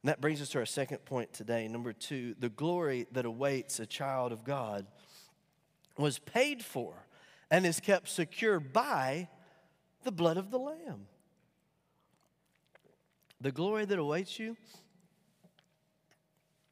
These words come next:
it's not due you at all. But Jesus has paid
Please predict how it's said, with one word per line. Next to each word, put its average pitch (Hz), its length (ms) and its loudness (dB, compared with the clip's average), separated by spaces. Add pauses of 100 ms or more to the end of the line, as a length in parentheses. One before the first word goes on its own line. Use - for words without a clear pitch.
(720)
it's 131 240 -6
not 131 420 -4
due 131 120 -4
you 160 440 -4 (760)
at 104 160 -6
all. 78 280 -14 (1300)
But 117 160 -2
Jesus 131 540 -6
has 101 100 -8
paid 101 460 -8